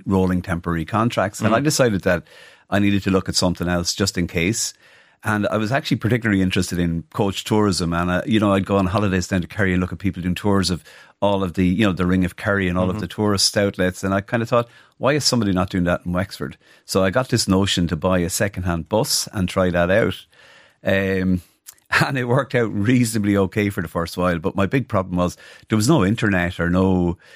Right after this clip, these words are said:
Speaker 1: uh, way of promoting it, you know,
Speaker 2: Mm-hmm.
Speaker 1: so, uh, well, I naively thought I'd go in and people would come along, flock along, but I couldn't get the message out.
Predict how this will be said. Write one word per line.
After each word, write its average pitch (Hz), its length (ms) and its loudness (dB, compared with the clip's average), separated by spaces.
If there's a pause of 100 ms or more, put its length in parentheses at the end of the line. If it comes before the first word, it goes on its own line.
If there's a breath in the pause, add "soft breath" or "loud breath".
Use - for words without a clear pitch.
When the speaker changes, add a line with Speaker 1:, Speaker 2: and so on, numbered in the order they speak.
(260 loud breath)
Speaker 1:
uh, 82 720 0
way 101 240 2
of 90 120 -6
promoting 104 480 2
it, 139 200 -2
you 101 80 2
know, 98 120 2
Speaker 2:
Mm-hmm. 104 80 -2
Speaker 1:
so, 95 260 2 (360 loud breath)
uh, 95 220 0
well, 104 240 4
I 113 120 0
naively 110 480 0
thought 101 260 0
I'd 92 120 -2
go 95 240 0
in 101 160 2
and 92 300 0
people 98 260 -2
would 90 140 -2
come 107 140 -4
along, 101 240 0
flock 95 280 -2
along, 92 280 0
but 80 100 0
I - 60 2
couldn't 110 260 -2
get 92 140 0
the 85 80 -6
message 87 320 -2
out. 98 280 2